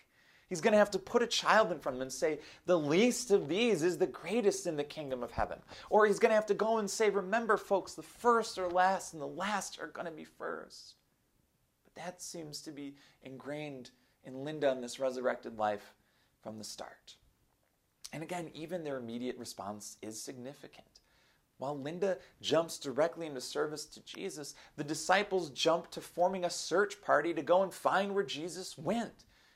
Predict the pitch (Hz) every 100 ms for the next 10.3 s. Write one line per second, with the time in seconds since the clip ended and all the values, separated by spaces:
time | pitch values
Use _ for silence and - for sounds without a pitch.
0 | _ 156 190 - 196 185 180 - 196 214
1 | 220 190 185 147 147 147 120 120 139 160
2 | 175 214 202 143 143 170 196 190 180 156
3 | - 175 180 - - 170 165 - - -
4 | 156 147 107 - _ _ _ _ _ _
5 | _ 151 175 175 180 160 - - - -
6 | 196 - 113 82 - _ _ _ 85 -
7 | - _ _ _ _ _ _ _ _ _
8 | _ _ _ - 170 160 - _ _ _
9 | _ 165 160 160 214 196 135 156 131 104
10 | - -